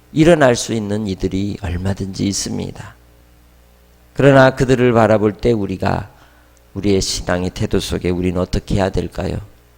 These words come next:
과연 우리는 손을 내밀어 용기를 가지고 그들에게 삶의 거처를 내어주고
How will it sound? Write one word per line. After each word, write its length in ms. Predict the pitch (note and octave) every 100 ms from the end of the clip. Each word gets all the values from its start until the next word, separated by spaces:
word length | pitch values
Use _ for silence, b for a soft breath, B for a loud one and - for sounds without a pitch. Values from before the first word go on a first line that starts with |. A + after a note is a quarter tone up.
| b b b b -
과연 300 | A#2 C3 C3
우리는 360 | A#2+ A#2+ A#2+
손을 400 | A2+ D3 C#3+ C#3
내밀어 520 | A#2 A2 G#2+ G#2+ G#2+
용기를 460 | G#2 G#2+ G#2 G#2+ G#2+
가지고 640 | G2+ F#2 F#2 G2 F#2+ - b b b b b b
그들에게 460 | - G#2+ G2 F#2 F#2+
삶의 400 | - F#2+ G2+ F#2+
거처를 460 | G#2+ G#2 A#2 A2 A2
내어주고 880 | G2+ G#2 G2+ G2 G2+ G2 G2 G#2+